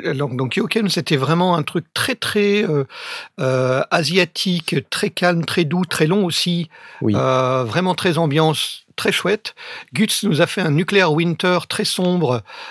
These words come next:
Speaker 1: euh, et vraiment, euh, très chouette, que je, vraiment j'ai adoré aussi. Euh, qu'est-ce qu'on avait d'autre ? Cadmelia,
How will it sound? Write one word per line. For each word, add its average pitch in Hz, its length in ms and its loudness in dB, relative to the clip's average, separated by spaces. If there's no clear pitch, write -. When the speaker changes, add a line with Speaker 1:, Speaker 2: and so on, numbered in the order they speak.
Speaker 1:
euh, 131 540 2
et 131 260 0
vraiment, 160 540 2
euh, 135 120 2
très - 280 -4
chouette, 160 260 -2
que 196 160 -8
je, 120 80 -8
vraiment 147 300 -2
j'ai 135 120 -2
adoré 147 280 2
aussi. 147 320 -2
Euh, 131 960 4
qu'est-ce - 180 -4
qu'on 147 240 0
avait 131 220 2
d'autre ? 151 420 2
Cadmelia, 151 640 2